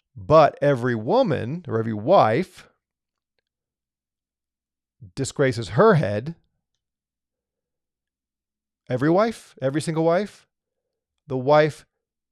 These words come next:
praying or prophesying with head uncovered. Why, Paul? Why is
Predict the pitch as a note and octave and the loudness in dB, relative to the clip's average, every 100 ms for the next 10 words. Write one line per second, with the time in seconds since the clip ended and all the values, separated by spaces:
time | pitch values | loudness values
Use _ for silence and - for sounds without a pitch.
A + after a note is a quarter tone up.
0 | _ _ _ - - D3 D3 D3 - C3 | _ _ _ -20 -2 0 2 0 -2 -4
1 | - D#3 D3+ C#3+ A#2+ A#2+ A2 G#2+ A2 C3+ | -2 0 2 0 -4 -4 -2 -4 -6 -12
2 | - _ _ _ _ _ _ _ _ B2+ | -20 _ _ _ _ _ _ _ _ -6
3 | C3+ A2 C3 B2+ B2 A#2 - D3 G#2+ - | -4 -4 -2 -2 -2 -8 -8 -6 -6 -10
4 | - A#2 - _ _ _ _ _ _ _ | -14 -20 -20 _ _ _ _ _ _ _
5 | _ _ _ _ _ _ _ _ _ _ | _ _ _ _ _ _ _ _ _ _
6 | _ _ _ _ _ _ _ _ _ _ | _ _ _ _ _ _ _ _ _ _
7 | _ _ _ _ _ _ _ _ _ _ | _ _ _ _ _ _ _ _ _ _
8 | _ C3 B2 C#3+ D#3 - - - A1 B2+ | _ -8 -4 -2 -2 -4 -8 -12 -10 -10
9 | C3 - _ _ _ _ _ _ _ _ | -12 -18 _ _ _ _ _ _ _ _
10 | _ _ _ _ - A#2+ B2 C3+ D3 A#2+ | _ _ _ _ -14 -4 0 2 0 0
11 | B2 B2 A2+ | -2 -4 -6